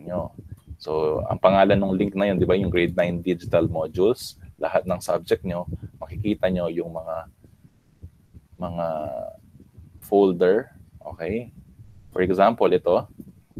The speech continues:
yan, at nandito yung Filipino. Nag-upload na ako dyan. So, every week, meron kaming i-upload dyan per subject na module na gagamitin natin.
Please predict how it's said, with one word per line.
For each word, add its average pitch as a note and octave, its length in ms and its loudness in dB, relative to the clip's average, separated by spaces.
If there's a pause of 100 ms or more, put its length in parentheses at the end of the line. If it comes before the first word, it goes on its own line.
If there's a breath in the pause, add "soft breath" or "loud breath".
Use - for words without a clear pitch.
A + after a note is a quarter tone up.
(200)
yan, F#2+ 320 -4
at F2 160 -2
nandito F2+ 320 0
yung F2 160 -2
Filipino. D#2 560 -6
Nag-upload E2+ 520 0
na E2+ 120 0
ako - 80 -4
dyan. C#2 240 -6
So, C#2+ 160 0
every G#2+ 320 4
week, A2 200 4 (440 loud breath)
meron G#2+ 240 4
kaming G#2 400 2
i-upload F2+ 560 4
dyan E2 400 -4
per F#2 160 0
subject E2 560 0 (160)
na D2 320 -6
module E2 480 -2
na D#2 80 -12
gagamitin D2+ 640 -8
natin. C#2+ 320 -10